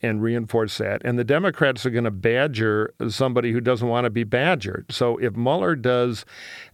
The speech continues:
sort of the talking points he's already done, which is, "We didn't find enough, but wink, wink, we found some stuff,"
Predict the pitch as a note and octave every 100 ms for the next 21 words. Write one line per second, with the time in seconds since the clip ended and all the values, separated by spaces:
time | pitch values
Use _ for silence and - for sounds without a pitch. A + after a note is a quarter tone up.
0 | _ F#4+ - C#3+ C3+ A#2 A2+ - - D#3
1 | D#3+ C3+ G2+ A#2 A2+ A2 B2 G#2+ A#2 A2
2 | G#2 G2+ F2 E3+ E3+ B2 A#2 A#2 A#2+ G2
3 | G#2+ G#2 C#3 C#3 B2+ C3 B2 A2+ A2 D3
4 | C#3 - G#2 A2 A#2 G#2 A#2 A#2 - G#2+
5 | - A#2 A2+ G2+ - C#3 C3 A2+ - -
6 | G#3 B2